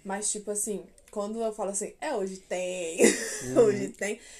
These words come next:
Speaker 1: Menino, me preparo toda. Pega a minha lingerie mais picante. Nossa, tão velho falar picante, né?
Speaker 2: Né? Adoro.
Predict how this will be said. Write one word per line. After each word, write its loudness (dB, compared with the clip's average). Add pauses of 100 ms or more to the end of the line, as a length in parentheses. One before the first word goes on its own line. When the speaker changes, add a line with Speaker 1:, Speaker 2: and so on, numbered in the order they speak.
(140)
Speaker 1:
Menino, 0
me 4
preparo -2
toda. 0
Pega -2
a 0
minha 0
lingerie -2
mais 0 (640)
picante. -6
Nossa, -16
tão -10
velho -6
falar -12
picante, -14
né? -12 (180)
Speaker 2:
Né? -8 (360)
Adoro. -12